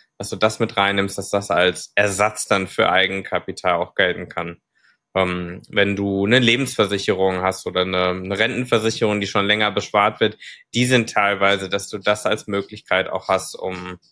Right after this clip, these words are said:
ähm, um da wieder einen Ersatz entsprechend zu haben. Auch das kann eine Option sein. Auch einen, äh, einen Bausparvertrag vielleicht, der schon länger angespart ist, der da irgendwo liegt, auch das ist wieder eine Möglichkeit. Also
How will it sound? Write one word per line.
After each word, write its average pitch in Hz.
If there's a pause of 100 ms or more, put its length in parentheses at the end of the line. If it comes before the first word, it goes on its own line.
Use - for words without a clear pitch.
(340)
ähm, 92
um 98
da 95
wieder 95
einen 92
Ersatz 92
entsprechend 90
zu 87
haben. 85
Auch -
das -
kann 101
eine 90
Option 98
sein. 110 (380)
Auch 127
einen, 127
äh, -
einen 117
Bausparvertrag 113
vielleicht, 92
der 101
schon 107
länger 123
angespart 135
ist, -
der 117
da 113
irgendwo 117
liegt, 120
auch -
das 123
ist 123
wieder 110
eine 101
Möglichkeit. 98 (240)
Also 220